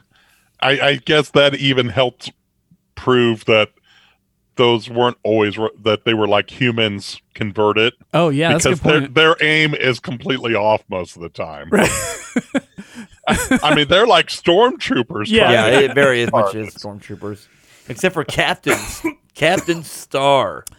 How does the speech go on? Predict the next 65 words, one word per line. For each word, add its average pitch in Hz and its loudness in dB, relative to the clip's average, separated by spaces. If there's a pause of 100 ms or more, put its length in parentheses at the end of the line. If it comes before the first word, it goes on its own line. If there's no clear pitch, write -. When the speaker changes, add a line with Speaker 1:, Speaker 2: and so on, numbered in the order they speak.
(120)
Speaker 2:
Except - -4
for 170 -4
Star, 160 0
yeah. 131 -2
He's, 139 0
Speaker 3:
Which 160 2
I 220 4
like 208 4
Speaker 1:
Yeah. - -2
Speaker 3:
his, 226 2
Speaker 2:
he's 170 2
the 196 -2
Speaker 3:
he's 220 2
Speaker 2:
best. 156 2
Speaker 3:
kind 226 2
of 214 -2
Phasma. 165 0
Like, 143 -2
he's 165 -4
kinda 190 0
like 196 2
Captain 156 0
Speaker 1:
Mm-hmm. 180 0 (300)
Speaker 3:
Phasma, 147 -2 (460)
where, 151 4
um, 143 4
he 151 -4
was 143 -4
the 127 -20
second 160 -4
command, 139 -4
and 113 -10
now 123 -2
we've 117 -4
just 110 -10
kind 110 -6
of 101 -16 (400)
Speaker 2:
And 196 0
they 214 2
have 254 0
this, 247 0
this 170 -2
brief 160 2
Speaker 3:
written 143 4
Speaker 2:
com-, 123 -4
Speaker 3:
him 123 -4
off. 120 0
Speaker 2:
brief 175 0
comment 151 0
that 139 -4
Bob 135 -2
says 139 -2
where 139 0
he's 135 -2
like, 135 -4 (220)
"Oh, 147 2
he 170 -2
used 165 0
to 143 -4
be 139 -2
the 135 -2
top 127 -6
dog 123 -4
around 131 -2
here 131 -4